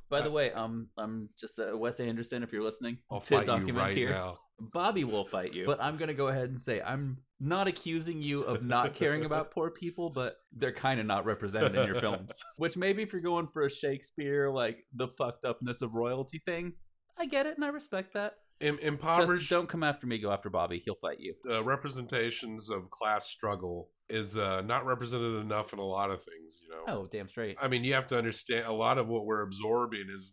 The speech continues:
Speaker 2: done by people of privilege, written by people of privilege.
Speaker 1: Or
Speaker 2: Now,
Speaker 1: even
Speaker 2: um,
Speaker 1: if it's not written by people of privilege, it's funded by very privileged sponsors.
Speaker 2: Yeah.
Speaker 1: So
Speaker 2: And, and they mean well. They seem like nice people,
Speaker 1: No, they
Speaker 2: but
Speaker 1: don't.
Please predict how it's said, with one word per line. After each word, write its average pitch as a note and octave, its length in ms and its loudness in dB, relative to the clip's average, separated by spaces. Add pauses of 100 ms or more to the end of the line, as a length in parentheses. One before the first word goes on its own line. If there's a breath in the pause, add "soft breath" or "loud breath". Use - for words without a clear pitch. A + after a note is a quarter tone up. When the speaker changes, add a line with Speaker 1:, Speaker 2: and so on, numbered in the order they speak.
Speaker 2:
done A#2+ 200 2
by G#2 140 0
people G#2 340 -6
of F#2 140 -8
privilege, G#2 720 -4
written B2+ 260 4
by G#2 160 4
people G2 300 -4
of F#2+ 140 -6
privilege. F#2 440 -4 (140)
Speaker 1:
Or C3+ 160 4
Speaker 2:
Now, G#2+ 80 0
Speaker 1:
even D3 200 -4
Speaker 2:
um, E3 60 0
Speaker 1:
if D#3 140 -6
it's C#3 180 -8
not C3+ 280 0
written B2 200 -4
by A#2+ 140 -2
people A#2+ 360 -6
of A2 120 -6
privilege, G#2 680 -6
it's - 440 -8 (120)
funded F#3 400 -2
by G#2 140 -2
very B2 300 -2
privileged G#2+ 560 -4
sponsors. G2 540 -8
Speaker 2:
Yeah. F#2+ 300 0 (280)
Speaker 1:
So A2+ 460 2 (140)
Speaker 2:
And, C#3 100 2
and C#3+ 80 0
they F#3+ 140 6
mean C3 320 2
well. D3 500 0
They A#2 80 -2
seem B2 220 -2
like A#2 140 2
nice A2+ 260 2
people, A2+ 380 -4
Speaker 1:
No, F2 100 -2
they - 20 -2
Speaker 2:
but G2+ 140 4
Speaker 1:
don't. - 180 -6